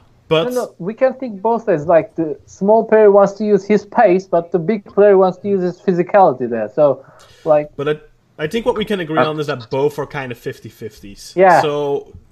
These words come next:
Speaker 1: var not interfering is understandable because var has to come in on a clear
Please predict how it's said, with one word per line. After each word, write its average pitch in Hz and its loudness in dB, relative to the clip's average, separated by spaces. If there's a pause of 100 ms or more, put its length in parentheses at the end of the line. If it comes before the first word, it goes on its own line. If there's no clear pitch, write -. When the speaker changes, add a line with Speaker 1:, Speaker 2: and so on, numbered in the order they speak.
(120)
Speaker 1:
var 196 -4
not 180 -12
interfering 175 -10
is 147 -12
understandable 170 -10
because 143 -14
var 139 -8
has 151 -14
to - -18
come 139 -14
in 151 -12
on 131 -12
a 107 -14
clear 135 -10